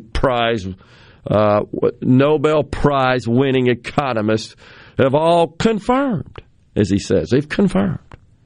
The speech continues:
that this will not be inflationary. In fact,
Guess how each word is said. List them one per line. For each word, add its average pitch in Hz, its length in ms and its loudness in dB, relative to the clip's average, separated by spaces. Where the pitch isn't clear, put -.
that 127 180 0
this 185 240 0
will 156 120 2
not 202 300 0
be 185 100 2
inflationary. 117 880 -2
In 143 100 2
fact, 185 460 -2